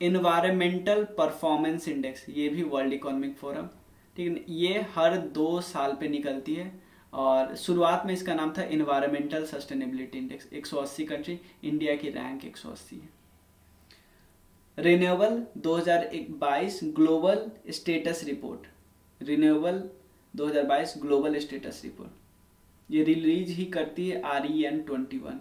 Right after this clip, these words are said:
इसका नाम ही है आरईएन ट्वेंटी वन। उसके बाद renewable capacity statistics,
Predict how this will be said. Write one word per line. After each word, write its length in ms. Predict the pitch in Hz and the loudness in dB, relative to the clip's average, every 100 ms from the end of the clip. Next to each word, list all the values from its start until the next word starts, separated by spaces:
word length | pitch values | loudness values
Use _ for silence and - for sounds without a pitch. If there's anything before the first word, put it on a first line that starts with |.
| - | -14
इसका 180 | - 143 | -12 -4
नाम 300 | 135 131 135 | -2 -2 -4
ही 120 | 135 | -4
है 160 | 123 - - _ - | -8 -14 -20 _ -12
आरईएन 480 | - 131 139 139 135 | -6 -2 0 0 -2
ट्वेंटी 300 | 135 131 - | -6 -10 -12
वन। 200 | - - - _ _ _ _ _ _ _ _ _ _ - | -16 -18 -20 _ _ _ _ _ _ _ _ _ _ -10
उसके 220 | 165 196 | 0 4
बाद 100 | 185 | 6
renewable 460 | 175 180 185 202 208 | 6 4 4 2 0
capacity 720 | 185 - - 180 175 196 180 | 2 0 0 -4 -2 -2 -2
statistics, 680 | 160 143 139 - 139 - | 0 -2 -2 -8 -10 -14